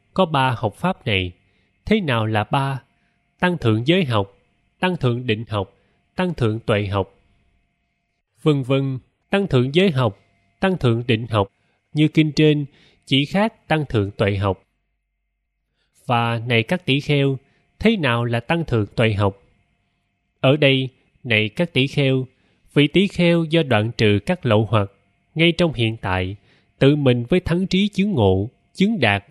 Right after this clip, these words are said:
và an trú vô lậu tâm giải thoát, tuệ giải thoát. Này các tỷ kheo, đây gọi là tăng thượng tuệ học. Các pháp này, này các tỷ kheo, là ba học pháp. Người tinh tấn,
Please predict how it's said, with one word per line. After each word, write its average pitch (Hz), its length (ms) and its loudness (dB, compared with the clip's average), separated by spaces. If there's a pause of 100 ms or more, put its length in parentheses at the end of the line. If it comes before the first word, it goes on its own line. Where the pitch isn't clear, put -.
và 110 220 2
an 147 260 -2
trú 180 300 0
vô 147 160 4
lậu 92 280 0
tâm 143 280 -2
giải 104 180 2
thoát, 190 260 -2 (360)
tuệ 107 140 2
giải 104 260 0
thoát. 180 300 -2 (880)
Này 107 280 2
các 165 220 -4
tỷ 131 140 2
kheo, 123 380 0 (340)
đây 175 180 2
gọi 107 180 2
là 104 280 -2
tăng 156 260 -2
thượng 104 300 0
tuệ 101 240 0
học. 95 320 -2 (920)
Các 196 160 2
pháp 202 300 -2
này, 104 320 0 (340)
này 110 320 2
các - 240 -4
tỷ 139 160 0
kheo, 135 380 -2 (320)
là 98 380 0
ba - 120 2
học 107 240 -2
pháp. 180 280 -6 (1400)
Người 135 260 4
tinh 170 240 0
tấn, 185 380 0